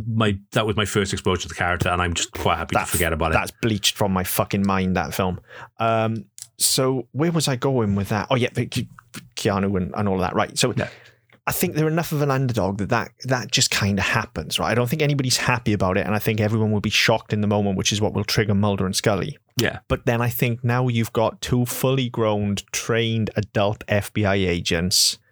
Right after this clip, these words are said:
Speaker 2: about to kill two kids. And I think Constantine ain't having it. I, I, he's absolutely
Speaker 1: That, that's,
Speaker 2: not.
Speaker 1: that's his move.
Speaker 2: He, he's
Speaker 1: That's, that's,
Speaker 2: absol-
Speaker 1: that's his time.
Speaker 2: Yeah, yeah, he is absolutely not having it.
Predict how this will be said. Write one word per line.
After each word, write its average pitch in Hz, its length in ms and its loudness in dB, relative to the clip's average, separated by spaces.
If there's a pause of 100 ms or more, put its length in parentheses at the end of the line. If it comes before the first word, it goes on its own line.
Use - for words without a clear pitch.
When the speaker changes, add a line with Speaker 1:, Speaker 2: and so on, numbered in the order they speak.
(320)
Speaker 2:
about 104 440 0
to - 80 -2
kill 95 340 0
two 95 280 0
kids. 87 640 0 (580)
And 107 120 0
I 110 80 2
think 107 220 0
Constantine 98 580 0
ain't 92 180 0
having 90 260 2
it. - 140 -6 (280)
I, - 180 -6
I, 110 200 -2
he's 117 280 2
absolutely 101 460 0
Speaker 1:
That, 98 180 2
that's, 95 140 2
Speaker 2:
not. 98 100 -6
Speaker 1:
that's 95 200 0
his 92 120 2
move. 87 380 0
Speaker 2:
He, 113 160 2
he's 110 340 2
Speaker 1:
That's, 110 240 2
that's, 92 140 4
Speaker 2:
absol- 117 60 0
Speaker 1:
that's 92 160 0
his 87 100 -2
time. 92 220 0
Speaker 2:
Yeah, 104 100 2
yeah, 101 180 0
he 107 200 0
is 101 120 2
absolutely 101 720 0
not 98 460 2
having 95 360 0
it. 90 140 -2